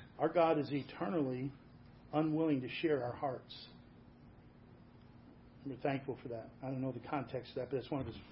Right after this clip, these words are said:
quotes in the book. Uh, the last one for the major points is Christ's incarnation example.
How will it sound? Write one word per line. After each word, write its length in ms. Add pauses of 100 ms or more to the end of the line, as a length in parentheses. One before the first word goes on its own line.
(120)
quotes 280
in 80
the 60
book. 280 (1040)
Uh, 140
the 80
last 300
one 360
for 120
the 140 (300)
major 300
points 480
is 140 (120)
Christ's 420 (1300)
incarnation 760
example. 640